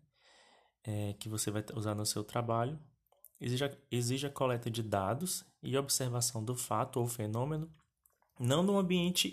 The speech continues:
in natura, como no campo, mas agora em um ambiente artificial, que é o ambiente do laboratório, tá? Então, por exemplo,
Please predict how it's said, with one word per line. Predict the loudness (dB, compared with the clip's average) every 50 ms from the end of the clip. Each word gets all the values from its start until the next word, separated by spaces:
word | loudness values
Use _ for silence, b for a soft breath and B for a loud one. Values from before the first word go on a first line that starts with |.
| 0
in | 0 0
natura, | 0 0 -2 0 2 2 2 2 0
como | 0 0 0 2 0
no | 0 -2
campo, | -4 -6 -8 -8 -6 -6
mas | -4 -2 -2 -2 -4
agora | -2 -2 -2 0 0 0
em | -2
um | -2 -2
ambiente | -2 -2 -4 -2 -2 -2 -2 -4 -6 -8 -8 -6
artificial, | -6 -6 -6 -8 -10 -12 -8 -4 -2 -2 0 0 2 2 0 0 -2 B B B B B B B B
que | 0 2
é | 2 4
o | 4
ambiente | 2 2 0 0 0 0 -2 -4 0
do | 0 2 2 2 0 -4 B B B B B B B B
laboratório, | -4 -4 0 0 2 2 0 0 -2 0 2 4 4 4 2 0 -4 -8 -14 _ _ _ _ _ _ _ _ _ _ -8 _
tá? | 2 2 2 2 0 B B B B B B B B B
Então, | _ 4 4 4 4 2
por | 0 0 0
exemplo, | 0 0 2 0 0 -2 -4 -6 -8 -10